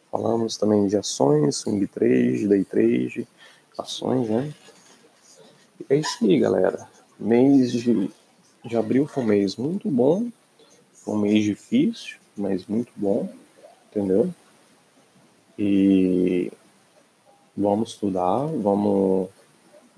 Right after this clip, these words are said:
vamos meter em prática, entendeu? E quando tiver pronto mesmo, executar. Porque execução é tudo, entendeu? Não adianta só teoria, tem que executar pra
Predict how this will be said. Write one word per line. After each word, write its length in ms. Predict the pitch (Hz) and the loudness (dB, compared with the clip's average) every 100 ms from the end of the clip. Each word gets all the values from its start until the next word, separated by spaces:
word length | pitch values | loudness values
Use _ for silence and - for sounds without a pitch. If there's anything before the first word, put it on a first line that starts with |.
| - | -12
vamos 680 | 95 98 101 110 110 - - | -4 -2 0 -2 -4 -12 -10
meter 340 | 104 101 - | -6 -6 -2
em 100 | 104 | -2
prática, 600 | 95 - 98 123 - - | 0 2 2 2 -2 -8
entendeu? 440 | 143 - 95 98 151 - _ _ _ _ - | -6 -4 -4 -4 -6 -14 _ _ _ _ -12
E 80 | 98 | -6
quando 280 | 104 104 | -2 -2
tiver 300 | 95 101 107 | -4 0 0
pronto 680 | 113 - - 101 107 131 127 | 0 -2 2 2 2 0 -2
mesmo, 640 | 101 98 104 120 - - - _ _ _ _ _ _ _ - | 0 0 0 -2 -6 -18 -20 _ _ _ _ _ _ _ -2
executar. 580 | 95 196 131 - - - _ _ _ _ _ _ - _ _ - _ | -2 -2 -2 -2 -2 -6 _ _ _ _ _ _ -20 _ _ -20 _
Porque 760 | - 107 101 98 95 95 95 - | -4 -2 0 2 2 0 -2 -4
execução 720 | 104 92 98 - 95 - 110 | -4 0 -2 -4 -12 -6 -2
é 60 | 110 | -2
tudo, 320 | - 123 92 - - _ - _ | 2 2 2 -2 -20 _ -20 _
entendeu? 340 | - 101 101 - - _ _ _ _ _ _ _ - | -8 -2 -2 -2 -12 _ _ _ _ _ _ _ -6
Não 80 | 95 | -4
adianta 400 | 92 107 107 110 | 0 0 0 -2
só 160 | - | -4
teoria, 560 | - 101 98 98 95 95 - | 0 2 4 2 0 -4 -12
tem 100 | 98 | -10
que 60 | |
executar 500 | 98 101 - - - | -6 -6 -6 -4 -4
pra 100 | - | -4